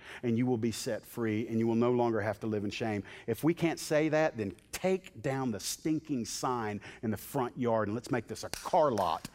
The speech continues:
instead of a church. Because if that's not part of the message of the gospel, then, my friends, what are we offering to people?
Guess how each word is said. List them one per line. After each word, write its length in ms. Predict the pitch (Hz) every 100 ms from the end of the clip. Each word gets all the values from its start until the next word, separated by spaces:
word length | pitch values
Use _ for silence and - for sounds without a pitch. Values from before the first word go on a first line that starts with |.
| - 120
instead 340 | 117 - 117
of 80 | 98
a 20 |
church. 720 | - - 160 92 - - - - - - - - - - - - - - 466 - - - - - - - -
Because 260 | 175 180
if 120 | 175
that's 280 | 214 240 -
not 220 | 262 247
part 240 | - 240 240
of 60 |
the 60 | 208
message 500 | 185 202 196 214 170
of 100 | 160
the 80 | 151
gospel, 720 | 127 185 202 - 139 117 117 - - - - -
then, 80 | 147
my 100 | 156
friends, 300 | 151 196 156
what 260 | 131 151 190
are 40 |
we 160 | 165 139
offering 420 | 160 147 127 101
to 60 | 95
people? 380 | 95 - 107